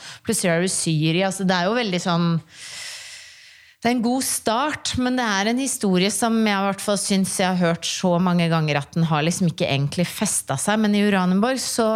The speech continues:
var det en prest som, eh, har betydd mye for meg, han heter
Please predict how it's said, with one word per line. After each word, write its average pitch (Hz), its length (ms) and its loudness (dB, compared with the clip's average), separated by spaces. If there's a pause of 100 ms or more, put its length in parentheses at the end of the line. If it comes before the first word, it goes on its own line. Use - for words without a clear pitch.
(140)
var 170 240 2
det 175 140 2 (120)
en 180 220 2
prest - 420 -2
som, 180 440 0
eh, 175 340 0
har 196 100 2
betydd 185 300 0
mye 180 240 2
for 165 140 -4
meg, 170 180 2
han 175 140 2
heter 175 120 -2